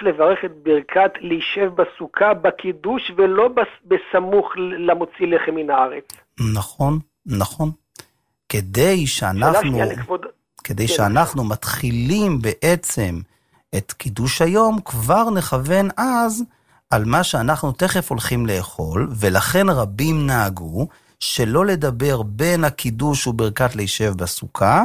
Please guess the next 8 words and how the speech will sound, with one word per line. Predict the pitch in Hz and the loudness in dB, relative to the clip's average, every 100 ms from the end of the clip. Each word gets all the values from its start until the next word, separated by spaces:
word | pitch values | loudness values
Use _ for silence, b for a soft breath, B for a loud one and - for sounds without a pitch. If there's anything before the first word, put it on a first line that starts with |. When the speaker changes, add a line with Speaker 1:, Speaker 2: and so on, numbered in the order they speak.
| 247 b b b | 0 b b b
Speaker 2:
לבין | 101 95 90 170 202 | -4 -2 0 2 2
המוציא | 165 139 - 151 | 0 -2 -2 0
לחם | 151 139 | 0 0
מן | 127 127 | 0 2
הארץ, | 127 120 101 - | 2 0 -2 -6
כדי | 98 90 | -4 -2
שהברכה | 87 98 92 98 107 - 180 120 101 | -2 0 2 2 0 2 2 2 0
והכוונה | 98 98 - 123 143 180 233 220 | -2 -2 0 2 2 2 2 0